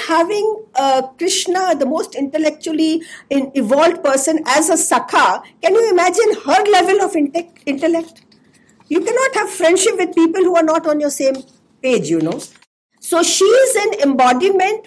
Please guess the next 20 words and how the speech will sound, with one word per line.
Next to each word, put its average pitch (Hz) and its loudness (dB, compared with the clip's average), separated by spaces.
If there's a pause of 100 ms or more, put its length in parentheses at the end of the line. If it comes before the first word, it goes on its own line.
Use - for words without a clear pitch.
of 285 -2
all 349 0
those 427 -2
Vedic 277 -2
things 349 0
that 269 2
they 247 0
have 208 -2
to 214 -12
be 190 -4
educated. 220 -4 (100)
They 220 -4
can 220 -2
speak 381 -2
their 294 4
mind 226 0
out 214 0
in 190 -2
the 180 -4
Sakha. 247 -8